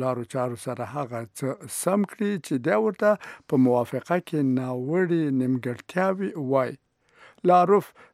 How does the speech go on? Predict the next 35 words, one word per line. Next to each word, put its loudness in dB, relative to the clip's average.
د 2
دوشنبې 2
په 2
ورځ 0
په -6
ماسکو 2
کې -4
ویلي، 4
ایران -2
خپله 2
چنه 4
وهنه -2
بشپړه -4
کړې 6
ده، -2
په -8
داسې -6
حال 0
کې -6
چې 0
د 2
اټومي 0
انرژۍ 0
بین‌المللي 0
ادارې -2
تصدیق 0
کړه. -12
دوی 6
ویلي، 4
که 0
ټرمپ 2
له 0
دغې 2
موافقې 2
نه 6